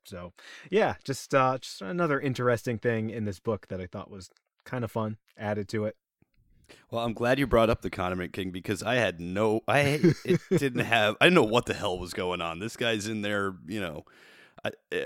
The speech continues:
Speaker 2: I had no clue. But that's, <laughs> you know, I forgot how abrupt comics can be sometimes, you know, and, like, it's not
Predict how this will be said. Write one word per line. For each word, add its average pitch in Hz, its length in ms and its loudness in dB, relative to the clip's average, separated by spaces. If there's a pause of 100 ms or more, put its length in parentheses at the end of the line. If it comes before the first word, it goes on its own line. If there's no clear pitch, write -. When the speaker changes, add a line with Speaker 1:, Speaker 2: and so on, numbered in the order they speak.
Speaker 2:
I 98 120 0
had 85 340 -4 (100)
no 90 280 -6
clue. - 340 -12 (280)
But - 260 4
that's, - 240 -4 (140)
<laughs> - 140 -12
you 107 80 -12
know, 104 180 -12 (260)
I 160 100 6
forgot 196 380 4
how 185 140 4
abrupt 117 480 4
comics 92 400 -6
can 92 140 -8
be 85 160 -12
sometimes, - 720 -10
you 98 140 -10
know, 95 200 -4
and, 92 100 -8
like, 90 220 -12
it's - 160 -10
not 104 320 -4